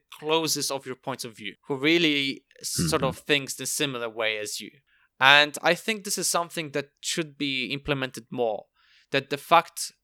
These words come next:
Speaker 1: uh, first of all, the concepts and the certain people have said have been fact checked. Um, and second thing is that if there's anything, instead of, like, looking at the, I mean, o-, obviously,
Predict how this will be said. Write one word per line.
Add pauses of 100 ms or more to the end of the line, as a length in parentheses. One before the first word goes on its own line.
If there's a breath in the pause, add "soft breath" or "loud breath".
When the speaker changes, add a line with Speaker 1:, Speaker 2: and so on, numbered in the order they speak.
Speaker 1:
uh,
first
of
all,
the
concepts
and
the
certain
people
have
said
have
been
fact
checked. (680 soft breath)
Um, (180)
and
second
thing
is
that (120)
if
there's
anything,
instead
of,
like,
looking
at
the, (840 soft breath)
I
mean,
o-,
obviously,